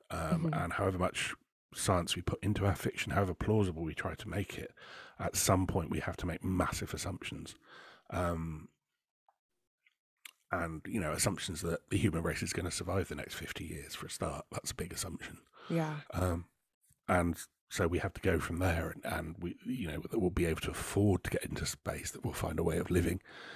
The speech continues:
Speaker 1: in space long enough, um, to create these places. We'll find a way of traveling those distances. We'll find a way of getting the resources to,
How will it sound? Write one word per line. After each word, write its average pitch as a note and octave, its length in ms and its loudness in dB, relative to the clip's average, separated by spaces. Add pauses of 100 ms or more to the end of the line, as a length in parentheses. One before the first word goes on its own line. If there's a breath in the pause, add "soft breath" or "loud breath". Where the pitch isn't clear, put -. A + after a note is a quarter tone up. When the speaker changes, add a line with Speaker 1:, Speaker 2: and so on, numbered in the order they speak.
(200 loud breath)
Speaker 1:
in B2 220 12
space - 600 0 (800)
long F2+ 300 8
enough, E2 480 0 (320)
um, D#2 540 -6 (320 soft breath)
to - 100 0
create G2+ 360 4
these G2 140 0
places. - 460 -2
We'll E2 80 -2
find D#2+ 260 -4
a E2+ 60 0
way - 300 -2
of D#2+ 420 -2 (480 loud breath)
traveling F2+ 540 6
those D#2 240 -4
distances. - 580 -10
We'll - 80 -4
find - 400 -2 (800 loud breath)
a G2 60 4
way F#2 300 8
of - 640 0 (1300)
getting A2+ 280 12
the G2+ 80 10
resources F#2+ 1040 6
to, C#2+ 400 -4